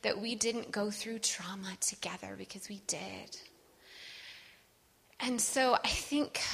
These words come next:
um, what I love about these Psalms is that they, they offer these images of comfort that don't have to be easy answers. They're things to wrestle with. I might not be able to say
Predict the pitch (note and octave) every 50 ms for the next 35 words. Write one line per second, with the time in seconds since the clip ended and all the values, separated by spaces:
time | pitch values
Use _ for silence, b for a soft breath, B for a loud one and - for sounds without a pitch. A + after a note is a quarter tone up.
0 | G#3 - A3+ A3 G#3+ G3 F#3 F3+ F#3 - F#3+ F#3+ B B B B B _ - -
1 | - G#3+ A#3 A#3+ B3+ B3 A3+ A#3+ B3 C4+ C4+ C4 A#3+ - - G3+ G#3 G3 G3 -
2 | F3+ G#3 G3+ G3 F#3+ - - G3 G#3 G#3 F#3+ F#3 F3+ F3 - - G3+ F#3+ - -
3 | G3 F#3+ - G#3 G3+ G3+ - B B B B B B A#3+ - - A#3 B3 - -
4 | E4 D4 D4+ C4+ B3 G#3 - - - A#3 B3+ B3+ B3+ A3+ A3+ A3 G3+ F#3+ F#3 F3+
5 | - - B B B B B G3+ F#3+ - - - - F#3+ F3+ - - F3 F3 -
6 | - - - - - - - B B B B - G3+ - G#3+ G#3 G#3 G#3 - -
7 | - A3 G#3+ - - B3+ G#3+ G3+ G3+ F#3+ - - F3+ F3 E3+ F3+ F3+ F3 - -
8 | E3 D3 D3+ - - - - - F#3+ F#3+ - - - - - - B B B B
9 | B - G3+ G3 - G#3 G#3 G3 - - F#3+ F#3 F#3+ F#3 E3+ - - - - -
10 | - - - - - - - - - - - - - - - - _ _ _ _
11 | B B B B B B B B G#3 G#3+ G#3+ G#3+ G#3+ A3 A3 - G#3 G3+ F#3+ F#3+
12 | A3 G3+ G3 F#3+ F#3 - F#3+ - - - F3+ F3 F3 E3+ E3+ E3 E3+ -